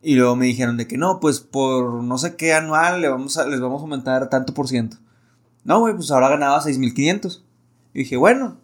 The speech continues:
son quinientos pesos extra, güey, también los guardo, ya ahorro, güey, ci-, quinientos pesos al mes, güey, más, mm, cien pesillos más que le pueda meter, güey, doscientos pesillos. Ya con eso me voy a hacer. Yo siempre he sido muy ahorrador, güey, la verdad, sí he podido ahorrar, afortunadamente, en, eh, en mucho tiempo.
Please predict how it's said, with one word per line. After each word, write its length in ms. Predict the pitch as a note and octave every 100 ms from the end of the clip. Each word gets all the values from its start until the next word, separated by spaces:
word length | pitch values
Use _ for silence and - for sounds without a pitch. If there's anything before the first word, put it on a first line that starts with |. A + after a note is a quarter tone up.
| _
son 200 | F#3+ C3+
quinientos 320 | F3+ F#3 F#3
pesos 320 | G3 F#3+ F#3
extra, 380 | G#3 G3+ G3+ F#3+
güey, 300 | F#3+ F3+ E3+
también 280 | C3+ B2+ B2
los 140 | D3+
guardo, 560 | D#3+ F#3 F#3 F#3 F#3 E3
ya 220 | B2 A#2 C#3+
ahorro, 460 | C#3 D3 D#3+ E3
güey, 160 | D#3+ D#3
ci-, 320 | C#3+ C3 -
quinientos 360 | C#3+ C3+ B2+ -
pesos 240 | E3 E3
al 140 | E3 D#3
mes, 280 | D#3+ E3+
güey, 140 | F3 F#3
más, 460 | E3 C#3 - - B2+
mm, 380 | C3 C3+ C#3 B2+
cien 260 | D3 C#3
pesillos 300 | D#3 D#3 E3
más 160 | E3 D#3
que 80 | E3+
le 100 | D3+
pueda 240 | C3+ D3+
meter, 380 | D#3+ D3 D3 D#3+
güey, 100 | D#3
doscientos 380 | C#3+ C#3+ C#3 -
pesillos. 440 | D3+ D#3 E3 E3 - _ _ _
Ya 320 | B2 A#2+ B2+
con 120 | B2+ C#3
eso 180 | C3+ C3+
me 340 | C3 B2+ B2+
voy 180 | A#2+ B2
a 40 |
hacer. 220 | B2+ C#3 - _ D3
Yo 80 |
siempre 200 | E3+ G#3
he 20 | G3+
sido 120 | G3+
muy 120 | G#3+
ahorrador, 400 | G#3+ D3+ C3+ F3
güey, 140 | D3+ B2
la 100 | A#2+
verdad, 220 | A#2+ B2
sí 80 | D3
he 60 |
podido 340 | C#3+ D#3 D3+ D#3
ahorrar, 320 | C#3+ C3+ D3
afortunadamente, 680 | C#3 B2+ B2 A#2+ B2+ C3+ C3
en, 240 | C3+ B2+ B2
eh, 240 | A#2 -
en 120 | C3 A#2
mucho 240 | A2+ C#3
tiempo. 380 | C3+ C3 D3